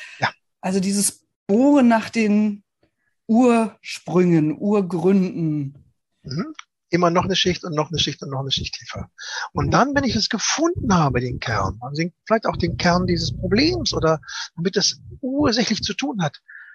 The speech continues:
Speaker 1: dann fällt von den Leuten so eine Last ab. Und dann müssen die sich nicht mehr Mühe geben hinterher, „Ja, ich will aber jetzt auch jeden Morgen Sport machen“, oder das. Also es geht nicht um diese Disziplinebene,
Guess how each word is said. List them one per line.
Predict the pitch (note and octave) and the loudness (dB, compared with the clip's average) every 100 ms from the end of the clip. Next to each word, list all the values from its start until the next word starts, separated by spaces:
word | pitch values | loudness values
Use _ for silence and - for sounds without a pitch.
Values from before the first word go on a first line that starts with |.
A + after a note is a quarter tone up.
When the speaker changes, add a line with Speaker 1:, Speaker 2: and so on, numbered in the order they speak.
| - - _ | -18 -18 _
Speaker 1:
dann | E3 F#3 | -4 -2
fällt | - - A3 C4 | -4 -2 -2 -2
von | G3+ | -2
den | G3+ | -2
Leuten | G3 G#3 F#3+ | 0 -2 -2
so | G3+ | -4
eine | F3 F3 | 0 2
Last | F#3 A3+ C#4+ - - - | 2 2 0 -2 -4 -6
ab. | - - - _ - - - - _ B1 - - - _ - - - - | -8 -8 -12 _ -12 -12 -14 -20 _ -16 -12 -12 -14 _ -14 -14 -14 -12
Und | E3 F#3 | -6 -4
dann | G3 | -2
müssen | A#3 C#4 B3 | -4 -4 -4
die | A3 | -4
sich | A3 A3 | -6 -4
nicht | F4 - | -6 -2
mehr | C4+ G#3 | -2 0
Mühe | E3+ F#3+ F#3+ E3 | -2 -2 2 2
geben | D3 C#3+ C#3 | 2 0 0
hinterher, | C3+ C#3+ D3+ C#3+ | -4 0 0 2
„Ja, | C3+ D3+ D#3 | 0 0 -2
ich | D3 | -2
will | C#3+ D#3+ | -2 0
aber | C#3 | 0
jetzt | C#3+ D3+ - - | -2 -6 -8 -8
auch | C#3 - - _ - - - - | -8 -8 -20 _ -16 -14 -14 -8
jeden | C3 D3 C#3 | -6 -4 0
Morgen | C#3+ C3+ C3+ | 2 2 -2
Sport | A#2 F#3 - | -2 -2 -2
machen“, | E3 - - F#2+ | 0 0 0 -2
oder | - F2 | -2 -2
das. | - - | -2 -4
Also | - - - | -4 -2 -2
es | - | 0
geht | - A#3+ | 0 0
nicht | G#3+ A3+ | -2 -2
um | F#3 | -4
diese | F3+ G3+ F#3+ F3+ E3+ B2+ - - - | -2 -2 2 4 4 0 -8 -8 -4
Disziplinebene, | - - - B3 C#4+ G#3 C3+ G#2+ G2 - | -2 -2 2 2 2 2 -2 -4 -10 -14